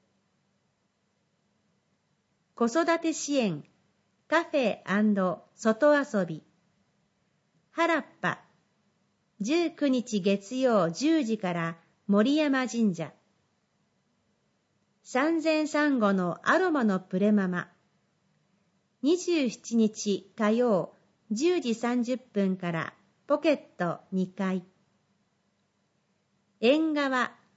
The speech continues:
アロマ、ママカフェ、気候生態、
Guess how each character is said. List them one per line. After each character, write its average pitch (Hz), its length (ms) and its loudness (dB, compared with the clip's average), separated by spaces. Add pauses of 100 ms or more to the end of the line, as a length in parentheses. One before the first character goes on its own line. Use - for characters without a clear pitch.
(680)
ア 294 140 4
ロ 330 140 2
マ、 190 280 0 (460)
マ 202 160 2
マ 262 160 2
カ 233 160 -2
フ 220 120 -4
ェ、 202 140 2 (480)
気 - 180 -20
候 349 260 2
生 294 280 0
態、 170 400 -6